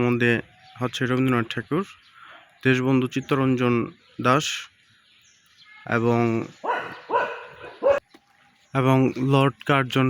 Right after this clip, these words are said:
সহ অনেক বিখ্যাত মানুষের পায়ের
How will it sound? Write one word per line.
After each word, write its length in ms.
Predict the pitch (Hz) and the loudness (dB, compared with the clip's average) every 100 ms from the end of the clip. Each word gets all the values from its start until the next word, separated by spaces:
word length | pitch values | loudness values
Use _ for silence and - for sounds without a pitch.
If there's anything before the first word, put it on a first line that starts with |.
| 123 | -2
সহ 140 | 123 135 202 - - - - - 123 | -2 -2 -4 -6 -20 -20 -20 -8 4
অনেক 200 | 123 123 - - - 120 | 4 4 0 -20 -14 -6
বিখ্যাত 300 | 123 135 127 123 | -4 -4 -2 -2
মানুষের 440 | 120 120 113 120 107 - - _ _ _ - - - - - _ _ - | 0 0 -2 -4 -4 -10 -20 _ _ _ -20 -20 -20 -20 -20 _ _ -4
পায়ের 220 | 123 120 | 0 0